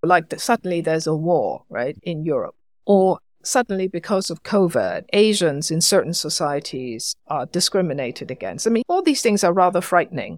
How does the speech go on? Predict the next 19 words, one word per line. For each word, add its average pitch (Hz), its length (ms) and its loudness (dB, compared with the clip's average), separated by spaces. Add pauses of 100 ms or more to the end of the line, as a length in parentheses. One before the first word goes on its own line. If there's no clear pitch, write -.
(100)
I 214 160 4
would 226 200 0
say 294 280 2
to 156 480 -2
people 170 500 -2
in 180 140 0
Hong 175 180 -2
Kong, 151 400 -6
"Stay 262 320 2
here. 139 380 0 (400)
This 202 200 0
is 180 160 0
still 208 220 2
a 160 60 0
safe 208 340 0
society. 139 840 -4
Take 302 200 0
your 190 160 2
time. 170 580 0